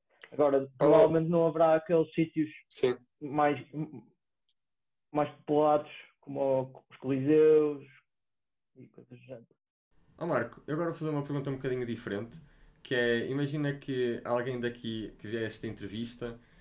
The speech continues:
Speaker 3: e que também se está a interessar por jazz e adora música, quais é, tipo, quais é que são as dicas que tu davas a alguém que estava agora a começar, eh, dentro da tua área?
Speaker 1: Ah, o jazz não é só a minha área, mas,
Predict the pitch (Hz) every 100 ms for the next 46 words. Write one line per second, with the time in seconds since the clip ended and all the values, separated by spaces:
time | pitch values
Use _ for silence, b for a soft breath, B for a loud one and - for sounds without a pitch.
0 | b - 113 131 120 120 117 123 120 117
1 | - 113 - 101 - 113 120 120 117 110
2 | 110 110 107 104 110 113 117 - 117 117
3 | b b - 135 156 151 147 - 139 131
4 | 123 - 156 175 170 175 156 120 110 147
5 | 147 147 143 - b b b _ 143 131
6 | 135 135 131 127 123 127 131 - 127 123
7 | 120 117 123 120 117 127 120 - 113 117
8 | 117 113 113 107 - 110 107 101 110 -
9 | 107 104 104 92 87 87 87 _ _ -
10 | - _ _ _ _ _ _ 165 151 139
11 | 143 151 135 151 139 151 151 - 151 156
12 | 165 135 120 - 170 202 214